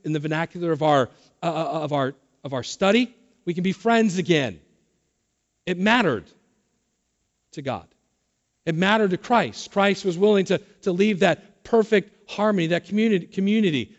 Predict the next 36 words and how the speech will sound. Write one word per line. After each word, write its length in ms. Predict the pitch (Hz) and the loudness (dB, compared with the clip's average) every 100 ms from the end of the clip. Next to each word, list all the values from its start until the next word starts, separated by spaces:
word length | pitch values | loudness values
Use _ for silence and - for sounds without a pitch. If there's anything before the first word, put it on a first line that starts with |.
| - | -6
Remember 260 | 170 190 | -4 0
what 100 | 190 | 0
I 80 | 180 | 0
said, 280 | 160 214 165 | -2 0 0
we 220 | 127 170 | 0 0
are 180 | 175 156 | 2 2
created 400 | - 190 180 170 | 0 -2 -2 -2
in 120 | 170 | -4
that 140 | 170 170 | -2 0
image, 340 | 202 147 123 | 0 0 -4
hence 280 | 156 151 - _ - | -6 -6 -8 _ 0
we 120 | 165 | 2
were 100 | 156 | 2
created 460 | - 175 160 143 135 | 0 0 0 0 -4
for 180 | 151 | -4
this 140 | 135 131 | -6 -8
community 580 | - 135 127 120 123 - _ | -8 -6 -4 -4 -6 -8 _
as 180 | 156 143 | -10 -6
well. 440 | 185 196 101 80 _ _ _ _ _ _ _ _ _ _ | -2 -2 -4 -10 _ _ _ _ _ _ _ _ _ _
And 80 | 143 165 | -4 -2
he 80 | |
did 180 | 185 220 | 4 4
that 160 | 196 180 | 4 0
through 120 | 202 | -2
the 80 | 170 | -2
work 180 | 165 165 | -2 -4
on 80 | |
the 80 | 160 | -6
cross. 640 | - 226 139 104 - - - _ _ _ _ _ _ _ _ - | -2 0 0 -6 -16 -20 -20 _ _ _ _ _ _ _ _ -6
Christ 400 | 190 190 185 - | -2 0 -2 -4
allowed 480 | 180 180 196 240 196 | 0 2 2 2 2
us 560 | 139 143 - - - _ _ _ _ | 2 0 -4 -12 -18 _ _ _ _
to 60 | 156 | -6
become 220 | 156 151 | -4 -4
his 140 | 147 - | -8 -6
friend. 520 | 196 175 127 95 | -2 0 -2 -6